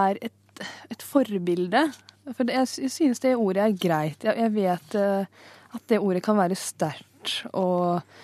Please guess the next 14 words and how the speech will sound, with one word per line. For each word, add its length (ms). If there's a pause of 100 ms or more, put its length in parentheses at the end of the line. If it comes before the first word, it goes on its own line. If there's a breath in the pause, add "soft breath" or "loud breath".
(160 loud breath)
fordøye 500
for 100
mange, 340
men 220 (100)
for 160
meg, 340
jeg, 260
jeg 180
har, 140 (240)
jeg 80
har 120
jobbet 160 (220)
i 120 (120)
hjemmetjenesten 840